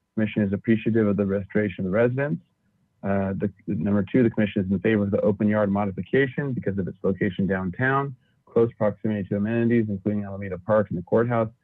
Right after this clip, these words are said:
and finds it aesthetically appropriate. Number three, the commission is concerned about the, uh, geometrics of the parking lot entrance and would like additional study for a better solution, but recognizes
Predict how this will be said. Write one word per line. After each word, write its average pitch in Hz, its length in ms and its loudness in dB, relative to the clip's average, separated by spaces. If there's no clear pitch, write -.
and 95 140 -4
finds 101 260 -2
it 98 140 -2
aesthetically 101 500 2
appropriate. 120 640 0
Number 98 260 -2
three, 127 220 4
the 117 80 2
commission 110 400 -2
is 95 100 -4
concerned 107 380 0
about 101 200 4
the, 98 160 -2
uh, 92 140 -2
geometrics 113 600 2
of 95 100 0
the 104 240 0
parking 117 340 2
lot 107 220 -2
entrance 110 380 -2
and 107 100 -2
would 104 100 2
like 107 200 4
additional 107 460 -2
study 107 340 2
for 104 80 0
a 101 40 2
better 107 300 2
solution, 101 360 -6
but 101 120 -6
recognizes 107 540 -4